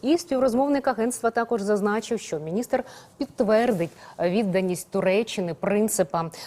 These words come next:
територіальної цілісності і суверенітету нашої країни. Ще Фідан наголосить на зусиллях його країни, спрямованих на досягнення справедливого і сталого миру в війні. Мовляв, Туреччина вже була майданчиком для прямих переговорів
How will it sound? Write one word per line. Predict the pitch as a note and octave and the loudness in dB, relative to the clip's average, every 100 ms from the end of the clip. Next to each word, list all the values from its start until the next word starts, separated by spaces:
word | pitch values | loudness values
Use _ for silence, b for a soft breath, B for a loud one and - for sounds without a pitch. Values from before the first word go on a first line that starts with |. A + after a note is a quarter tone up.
| B | B
територіальної | - A#3+ A3+ A3+ G3+ G3+ G3+ G3+ G3+ | 0 0 2 4 4 4 4 4 0
цілісності | - - - A#3+ F3+ E3 - D#3 - - - | -4 -4 0 0 0 -4 -6 -8 -8 -10 -8
і | G3+ | -8
суверенітету | - A3+ A3 G#3 F3+ F3 A3 G#3+ | -4 0 0 0 2 0 0 -2
нашої | F3+ E3+ D#3+ - E3+ | -4 -6 -8 -4 -4
країни. | E3+ F#3+ G3 C#3 A#2 - - B B | -2 -2 -2 -4 -12 -16 -18 B B
Ще | - C#4+ F4 | -6 -2 0
Фідан | C4 G#3 C4 | 0 2 2
наголосить | A#3+ F#3+ F#3+ G3 - G#3 | 0 0 0 -2 -4 -6
на | F3+ E3 | -4 -4
зусиллях | D3+ F3 G3+ F3+ D#3 | -6 -6 -4 -4 -4
його | E3 E3+ | -6 -6
країни, | F3 F3 A#3 A3+ | -4 -2 -2 -4
спрямованих | - F3+ F3+ G3+ F#3+ F#3 | -4 -4 -2 -2 -2 -4
на | F#3 E3 | -6 -6
досягнення | F3 - G3+ G3+ F#3 | -6 -4 -4 -4 -6
справедливого | F3+ - F3+ E3+ F3 A#3 A3 G#3 G3+ G#3 B B | -6 -4 -2 -2 -2 0 2 2 0 -2 B B
і | G3+ | -4
сталого | G3 - G#3 G#3+ G#3 G3+ | -4 -2 -2 0 0 0
миру | G3 F3+ F#3 F3+ | 0 -2 -2 -2
в | F3 C#3+ | -4 -4
війні. | E3+ D#3+ C#3+ C#3+ - | -6 -6 -10 -12 -8
Мовляв, | E3 D#3+ C#3+ | -4 -4 -4
Туреччина | E3+ F#3+ - F3 | -6 -6 -6 -8
вже | C#3+ C#3 | -8 -8
була | D#3 D#3 | -8 -6
майданчиком | E3 E3+ D#3+ F3 D#3 D3 G3 A3+ G3+ | -6 -6 -4 -4 -6 -10 -6 -4 -4
для | E3 C#3+ | -4 -6
прямих | D#3+ D#3+ D3 | -8 -10 -8
переговорів | E3+ D#3 D#3 E3+ A3+ B3 | -6 -6 -4 -2 -2 -4